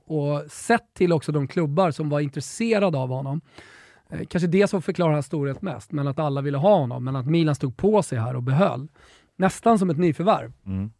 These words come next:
Speaker 2: Nej, men
Speaker 1: Ja.
Speaker 2: han, han har ju liksom, eh, tagit, eh, rollen i Zlatans frånvaro som den här spelaren som
Speaker 1: Avgör matcher.
Speaker 2: Exakt.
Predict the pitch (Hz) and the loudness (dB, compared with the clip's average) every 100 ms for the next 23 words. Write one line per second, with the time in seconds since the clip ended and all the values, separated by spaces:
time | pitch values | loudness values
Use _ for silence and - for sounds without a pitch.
0 | _ _ - 156 165 156 170 160 135 139 | _ _ 2 4 6 6 4 0 2 4
1 | 147 180 175 143 - 127 123 120 120 117 | 4 4 4 2 2 2 2 2 2 2
2 | 110 147 139 113 139 156 _ - 135 131 | 2 4 4 4 0 -2 _ -2 0 2
3 | 127 120 113 104 101 98 98 104 104 - | 2 2 2 2 0 -2 -2 -4 -6 -2
4 | 127 123 - 107 - 131 110 98 127 151 | 0 0 -2 -6 -4 -2 -2 0 2 4
5 | 131 87 90 - _ - 131 117 113 98 | 2 0 -4 -10 _ -6 -2 0 0 -2
6 | 98 - 131 95 92 92 - 101 92 - | -4 -4 -4 -2 -4 -6 -4 -4 -4 -8
7 | _ - 269 196 156 220 220 - - 110 | _ 2 4 6 6 6 4 2 -6 -6
8 | - _ _ - - 147 92 | -14 _ _ -12 0 0 0